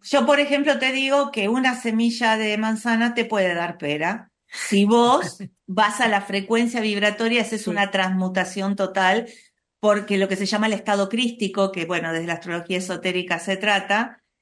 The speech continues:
Speaker 1: y es esa pos-, no negarnos a ninguna posibilidad.
Speaker 2: Mm.
Speaker 1: Obviamente
Speaker 2: Mm.
Speaker 1: que eso no significa que sea o fácil o difícil. Sacamos la etiqueta, saquemos esta adjetivación. No, es,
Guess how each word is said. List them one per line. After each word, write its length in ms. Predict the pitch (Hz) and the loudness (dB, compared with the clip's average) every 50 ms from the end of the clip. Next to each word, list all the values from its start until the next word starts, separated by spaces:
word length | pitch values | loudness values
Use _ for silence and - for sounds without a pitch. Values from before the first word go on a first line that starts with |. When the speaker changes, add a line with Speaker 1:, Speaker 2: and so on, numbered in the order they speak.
| _ _ _ _ _ _ _ | _ _ _ _ _ _ _
Speaker 1:
y 220 | 202 208 220 240 | 0 2 4 4
es 160 | 277 285 - | 4 2 0
esa 320 | 330 311 - 320 302 - - | -2 0 2 0 0 2 0
pos-, 240 | 254 240 233 226 | 0 0 0 2
no 180 | 214 233 277 302 | 2 4 4 4
negarnos 680 | 320 339 294 269 277 285 302 302 302 311 311 320 311 311 | 2 2 2 2 4 2 2 2 0 -4 -4 -4 -4 -4
a 80 | 254 226 | -2 0
ninguna 420 | 226 220 220 226 233 233 247 240 | 2 2 4 4 4 4 2 2
posibilidad. 760 | 220 202 196 - 202 185 185 180 175 175 170 170 156 - - - | 0 -4 -6 -4 -4 -2 -2 -2 -2 -2 0 0 0 0 -2 -2
Speaker 2:
Mm. 20 | - | 0
Speaker 1:
Obviamente 800 | 233 262 269 262 285 247 233 226 233 233 - 208 196 196 196 202 | 2 2 4 4 4 2 4 4 4 4 4 4 2 0 0 -2
Speaker 2:
Mm. 400 | 214 247 - - _ _ _ _ | -4 -4 -6 -12 _ _ _ _
Speaker 1:
que 240 | - 190 180 190 208 | -4 0 0 2 2
eso 220 | 226 220 - 254 | 0 0 -2 -2
no 100 | 226 233 233 | 0 0 0
significa 520 | 233 247 214 208 202 226 220 - 202 - | 0 -2 -2 -2 -2 -4 -2 -2 -2 -2
que 100 | - 185 170 | -2 -4 -6
sea 300 | - 214 202 196 190 - | -4 -2 -2 -2 -2 -2
o 160 | - 185 185 185 | -4 -6 -2 0
fácil 320 | 214 214 220 220 240 214 | 0 0 0 0 -2 -2
o 60 | 190 180 | -2 -2
difícil. 420 | 170 175 180 175 160 170 160 156 | -2 -4 -4 -6 -8 -6 -8 -6
Sacamos 380 | - 170 160 170 202 208 220 214 | -4 -4 -2 -2 0 0 0 0
la 80 | 196 | -2
etiqueta, 720 | 190 190 180 165 - 160 143 - - 139 131 - - _ _ _ _ | -2 -4 -4 -4 -2 -2 -4 -4 -4 -8 -10 -10 -12 _ _ _ _
saquemos 720 | - - - 175 170 170 - 202 202 208 220 214 214 214 | -10 -6 -4 -4 -2 -2 0 2 2 4 2 2 0 -2
esta 520 | 202 185 185 185 - - 180 175 - - 175 | -4 -4 -4 -6 -6 -4 -2 0 0 0 -2
adjetivación. 800 | 175 - - 170 - 180 165 160 156 160 160 - 147 135 143 170 | -2 -4 -6 -6 -6 -4 -2 -2 -2 -4 -4 -6 -6 -6 -4 -2
No, 340 | 190 180 151 - - - _ _ _ _ _ _ _ _ _ _ - | 0 0 0 -2 -4 -10 _ _ _ _ _ _ _ _ _ _ 0
es, 540 | - 247 208 170 - - - - - _ | 2 2 2 0 -4 -10 -12 -14 -18 _